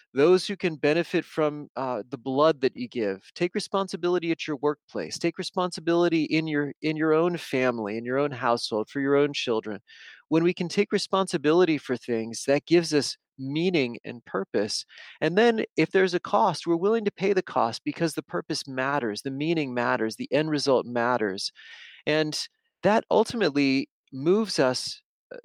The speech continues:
in a positive way through life, because the fact is, even with all of our thermostats that can be calculated to a tenth of a degree, and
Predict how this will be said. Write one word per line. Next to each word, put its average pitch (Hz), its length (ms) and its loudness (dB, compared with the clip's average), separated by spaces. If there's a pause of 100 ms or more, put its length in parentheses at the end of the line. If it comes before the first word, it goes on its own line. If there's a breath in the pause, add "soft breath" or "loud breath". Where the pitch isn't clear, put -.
(220)
in 147 120 -2
a 147 80 -2
positive 170 640 0
way 123 200 2
through 135 240 -6
life, 143 340 2
because 156 220 -4
the 165 80 -4
fact 254 360 0
is, 147 240 4 (420 loud breath)
even 240 340 0
with 165 140 2
all 202 220 6
of 220 100 4
our 190 120 4
thermostats 156 840 0 (400)
that 147 140 0
can 156 160 -6
be 143 140 -4
calculated 160 640 2
to 143 120 -2
a 127 60 0
tenth 185 300 -4
of 156 80 -4
a 147 60 -6
degree, 143 560 -4
and 117 120 -2